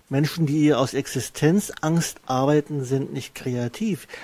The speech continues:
Menschen, die mit Angst im Nacken arbeiten, machen Fehler, arbeiten nur noch das ab, wofür man sie schriftlich zur Verantwortung ziehen kann. Menschen mit Angst machen keinen Handschlag mehr, als sie machen müssten. Schauen nicht über den Tellerrand. Menschen, die von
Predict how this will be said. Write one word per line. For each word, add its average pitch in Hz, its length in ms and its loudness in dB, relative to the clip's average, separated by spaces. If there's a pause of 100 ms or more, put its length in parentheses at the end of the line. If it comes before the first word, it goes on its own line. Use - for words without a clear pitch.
Menschen, 180 420 2
die 165 80 2
mit 151 260 4
Angst 180 380 4
im 139 180 4
Nacken 160 300 2
arbeiten, 151 420 4
machen 143 300 2
Fehler, 185 380 6
arbeiten 151 360 4
nur 151 100 6
noch 156 180 4
das 151 260 4
ab, 160 240 6 (340)
wofür 156 260 4
man 151 200 8
sie 143 140 2
schriftlich - 600 2
zur 180 140 6
Verantwortung 180 760 4
ziehen 160 240 4
kann. 147 260 6
Menschen 175 380 4
mit 151 160 4
Angst 185 320 4 (360)
machen 147 340 2
keinen 156 300 4
Handschlag 165 440 2
mehr, 160 380 8 (340)
als - 180 -2
sie 160 80 2
machen 147 280 8
müssten. 156 600 6 (520)
Schauen 139 320 4
nicht 151 160 4
über 151 120 4
den 147 140 4
Tellerrand. 147 600 2 (180)
Menschen, 175 380 2
die 151 60 0
von 160 160 -2